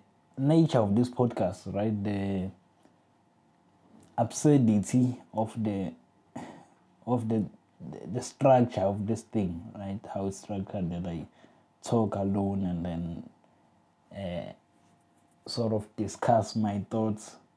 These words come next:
try to hammer them. Sometimes I succeed, sometimes I fail. You might tell that, uh,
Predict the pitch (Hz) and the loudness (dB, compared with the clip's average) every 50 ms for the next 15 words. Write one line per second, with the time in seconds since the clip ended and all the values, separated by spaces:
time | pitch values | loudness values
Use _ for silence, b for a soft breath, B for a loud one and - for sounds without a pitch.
0 | _ b b b b b b b b b _ - - - 135 127 113 110 110 110 | _ b b b b b b b b b _ -4 4 6 8 8 8 8 6 6
1 | 110 110 113 - - 117 107 120 120 113 113 110 104 95 87 98 98 104 110 110 | 2 0 -2 -2 -2 0 2 2 4 4 4 4 4 2 2 2 0 0 0 0
2 | 107 98 95 - - 110 110 107 - - 110 110 110 107 101 95 - - 95 90 | -2 -4 -6 -4 -2 -2 0 -2 0 -2 -2 0 0 0 -2 -4 -6 -8 -10 -8
3 | 78 87 - - - - - - _ _ b b b b b b b b b _ | -8 -8 -10 -10 -12 -16 -16 -16 _ _ b b b b b b b b b _
4 | - - 98 - - - 113 107 107 - 113 107 107 104 - 110 110 110 101 92 | -10 -10 -10 -10 -4 -2 -2 -2 -2 -2 0 0 0 0 0 0 0 2 0 0
5 | 90 95 92 - - 110 104 98 98 98 98 - b b b b b b b _ | -2 -4 -6 -4 -2 0 0 0 0 -2 -6 -10 b b b b b b b _
6 | 110 113 120 127 139 147 147 - - 143 131 127 117 107 92 95 98 95 87 - | 4 4 6 6 6 4 2 2 2 2 4 4 4 4 4 2 0 -2 -4 -4
7 | - - - 90 | -6 -6 -6 -6